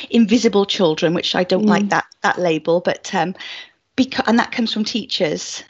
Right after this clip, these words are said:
Speaker 1: So I think if you're a teacher out there or, or a student teacher, it's those children that if, if you're asked to name your thirty children in the classroom, they're probably the ones you think,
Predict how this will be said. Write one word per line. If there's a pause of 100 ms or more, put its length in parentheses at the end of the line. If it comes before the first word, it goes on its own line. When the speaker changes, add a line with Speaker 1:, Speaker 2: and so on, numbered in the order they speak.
Speaker 1:
So
I
think (180)
if
you're
a
teacher
out
there
or,
or
a
student
teacher, (440)
it's
those
children
that
if, (100)
if
you're
asked
to
name
your
thirty
children
in
the
classroom, (680)
they're
probably
the
ones
you
think,